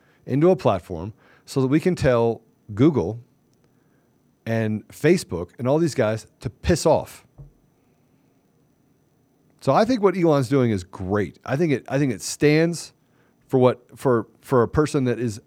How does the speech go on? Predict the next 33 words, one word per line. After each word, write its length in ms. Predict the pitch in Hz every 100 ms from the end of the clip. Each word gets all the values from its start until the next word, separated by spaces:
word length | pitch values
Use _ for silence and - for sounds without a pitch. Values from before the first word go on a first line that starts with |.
| -
absolutely 640 | 143 165 - 165 151 139
one 240 | 120 147
hundred 160 | 143 151
percent 360 | 127 139 123 104
grateful 600 | 107 139 143 101 76 - - _
for 140 | -
the 100 | 113
opportunity 800 | 85 127 127 - 127 127 143 135 _ _
to 80 | -
be 180 | 104 113
an 60 | 92
American. 500 | 92 85 76 - - _ _ _ _ _ _ _ _ _ _ _ _ _ _ _ _ _
And 100 | 104
because 420 | 104 - 147 120
Elon 320 | 151 151 123 113
does 200 | 107 104
an 80 |
amazing 400 | 90 117 135 123
amount 260 | 110 104 92
of 80 | 78
research, 540 | 143 - 117 123 - _ _ _ _ _ _ _ _ _ _ _ _ _ _
right? 260 | 95 120 - _
And 160 | 110 110
he 220 | - 170
has 260 | 175 180 139
<laughs> 0 |
not 300 | 131 208 143
been 180 | 143
wrong. 380 | 117 175 175 65 - _ _ _ _ _ _ _ _ _ _ _ -
Has 100 | 127
he 60 |
been 160 | 156 139
wrong? 260 | 135 214